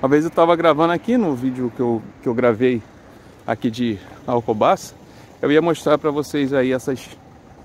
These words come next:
essas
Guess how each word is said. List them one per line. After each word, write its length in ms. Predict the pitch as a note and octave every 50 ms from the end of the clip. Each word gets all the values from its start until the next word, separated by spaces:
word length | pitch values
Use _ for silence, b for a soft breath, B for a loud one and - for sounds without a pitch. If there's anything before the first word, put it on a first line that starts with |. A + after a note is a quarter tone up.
| - - - - - - - - - - B B B B B B B B B B B B B B B B B B -
essas 1040 | - G#2+ - - C3+ B2+ B2 A#2+ A#2 A2+ A2 G#2 G2+ G2+ - - - - - -